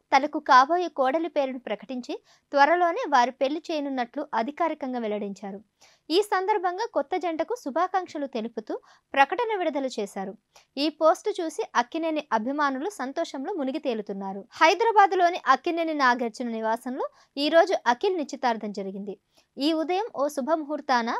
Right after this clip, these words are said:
ప్రముఖ ఆర్టిస్ట్ జైనం రవదితో చేతికి ఎంగేజ్‌మెంట్ రింగ్ తొడిగాడు అఖిల్. ఈ వేడుకకు ఇరు కుటుంబాలకు చెందిన అతి కొద్ది మంది మాత్రమే హాజరయ్యారు.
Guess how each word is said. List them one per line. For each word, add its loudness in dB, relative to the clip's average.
ప్రముఖ 2
ఆర్టిస్ట్ -2
జైనం 2
రవదితో -2
చేతికి 4
ఎంగేజ్‌మెంట్ -2
రింగ్ -6
తొడిగాడు -2
అఖిల్. -6
ఈ 2
వేడుకకు 4
ఇరు 0
కుటుంబాలకు -2
చెందిన -4
అతి -2
కొద్ది -4
మంది -4
మాత్రమే -4
హాజరయ్యారు. -4